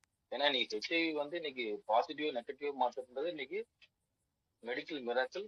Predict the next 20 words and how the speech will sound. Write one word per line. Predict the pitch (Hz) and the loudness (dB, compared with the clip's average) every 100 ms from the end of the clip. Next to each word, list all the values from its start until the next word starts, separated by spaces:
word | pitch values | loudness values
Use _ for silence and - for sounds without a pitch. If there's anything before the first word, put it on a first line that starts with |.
| - | -10
இன்னைக்கு | 113 117 147 131 | -14 -8 2 4
அலோபதியில | 107 135 143 143 165 202 - | 6 4 2 -2 -2 -4 -6
அதுக்கு | - 110 107 113 | -6 -6 -6 -8
ட்ரீட்மெண்ட்டே | 139 135 135 127 | -8 -6 0 0
கிடையாது, | 117 120 175 | 10 10 12
வேற | 143 117 | 8 8
எங்கேயுமே | 117 139 143 - | 6 0 -2 -2
ட்ரீட்மெண்ட் | 117 110 98 | -6 -4 -4
இல்லை. | 98 - - - - _ _ _ _ _ _ _ _ _ _ _ _ | -2 -2 -4 -8 -16 _ _ _ _ _ _ _ _ _ _ _ _
So | - 127 | 0 4
அப்படி | 127 170 | 4 2
இருக்க | 147 170 - | 0 -2 0
சூழ்நிலையில | 151 120 190 247 | 0 0 0 -2
இன்னைக்கு | 147 143 | -6 -4
நம்மளுடைய | 117 107 | -2 0
ப்ராடக்ட் | 101 - 127 135 - | 0 4 4 4 0
அந்த | 117 | -2
அளவுக்கு | 113 110 | -2 -4
வேலை | 95 98 - | -4 -6 -8
செய்யுது. | 87 | -10